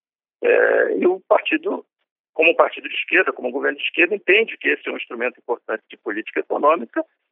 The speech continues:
que está sob o controle de outra pessoa, de outra agremiação, seja lá de qual foi a, a classificação. Ou seja, existe um problema, existe uma, um incômodo político com a independência do Banco Central, é,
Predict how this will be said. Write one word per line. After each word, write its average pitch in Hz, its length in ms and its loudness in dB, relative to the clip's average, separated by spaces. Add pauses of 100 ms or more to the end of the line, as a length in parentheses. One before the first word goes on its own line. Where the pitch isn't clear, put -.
(120)
que - 60 0
está - 200 4
sob - 180 -8
o - 20 -4
controle 175 460 0
de 196 100 -4
outra 165 240 4
pessoa, - 460 -4
de - 100 -10
outra 104 260 -2 (280)
agremiação, 104 680 -2
seja 143 140 2
lá 117 220 4 (120)
de - 100 -20
qual 113 280 0
foi 117 160 2
a, 123 60 4 (120)
a 120 80 6
classificação. - 760 -4
Ou 123 100 -6
seja, 151 160 2
existe 190 240 0
um 359 60 2
problema, 220 440 2
existe 190 280 -10
uma, 202 200 -10 (360)
um 180 100 2
incômodo 196 560 2
político - 540 -8
com 131 80 -4
a 127 40 -2
independência 113 600 -6
do - 100 -16
Banco 113 300 -2
Central, 156 460 2 (840)
é, 110 640 0